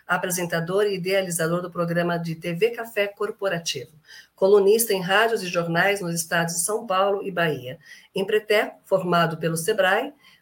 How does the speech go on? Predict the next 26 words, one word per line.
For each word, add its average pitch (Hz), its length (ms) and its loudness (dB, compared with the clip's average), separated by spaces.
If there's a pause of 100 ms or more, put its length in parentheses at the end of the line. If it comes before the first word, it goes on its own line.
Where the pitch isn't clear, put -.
(160)
coautor 226 640 4
no 202 100 2
livro 185 440 -4
Manual 190 560 4
Completo 165 580 -2
de 165 180 -2
Empreendedorismo. 160 1040 -4 (440)
E 214 100 2
o 247 80 2
tema 269 260 4
de 196 160 0
hoje, 226 420 2 (220)
vendas, 247 800 6 (180)
técnica 349 640 -2 (160)
ou 233 180 4
talento? 160 720 -6 (380)
O - 20 -20
que 294 120 -14
que 277 100 -16
vocês 214 400 -2
acham? 143 540 -2
Vamos 240 200 -2
abordar 196 480 4
aqui 180 160 -6
o 170 120 -4
tema 165 360 0